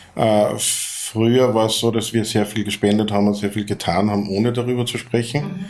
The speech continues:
Speaker 1: Ähm, war einfach in der Natur unserer Sache. Das ist ein bisschen die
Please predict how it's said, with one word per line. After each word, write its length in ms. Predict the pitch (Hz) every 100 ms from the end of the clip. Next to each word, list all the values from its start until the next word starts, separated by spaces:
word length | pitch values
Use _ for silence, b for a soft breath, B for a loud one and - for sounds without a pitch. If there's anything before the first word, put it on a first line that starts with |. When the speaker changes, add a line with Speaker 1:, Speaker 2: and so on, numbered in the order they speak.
| B B B B
Speaker 1:
Ähm, 340 | 131 107 104 101 110
war 100 | 101
einfach 260 | 101 107
in 120 | 107
der 100 | 104
Natur 300 | 101 - 104
unserer 300 | 101 95 92
Sache. 500 | 90 98 104 147 147 - B B B B
Das 180 | - 107
ist 140 | 110 101
ein 100 | 104
bisschen 320 | 104 101 101
die 340 | 104 101 98